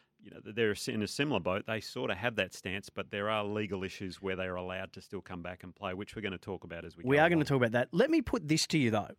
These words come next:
Speaker 2: because we, we wanna cover off on the Live Boston event. Um, before we do that, this was, and Mark Leishman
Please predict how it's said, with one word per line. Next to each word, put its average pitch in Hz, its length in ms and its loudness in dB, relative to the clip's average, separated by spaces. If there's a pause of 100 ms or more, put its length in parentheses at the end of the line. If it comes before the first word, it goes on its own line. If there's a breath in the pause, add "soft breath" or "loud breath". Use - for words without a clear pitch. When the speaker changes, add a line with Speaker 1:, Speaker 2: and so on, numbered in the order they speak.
(520)
Speaker 2:
because 143 220 2
we, 156 60 8
we 160 180 4
wanna 180 180 8
cover 147 340 8
off 139 200 6
on 127 120 4
the 123 80 4
Live 117 200 4
Boston 143 340 4
event. 135 320 6 (440 soft breath)
Um, 120 320 6
before 208 240 4
we 240 80 6
do 160 160 8
that, 131 160 8
this 156 160 2
was, 147 200 2
and 147 180 2
Mark 220 260 4
Leishman 123 440 4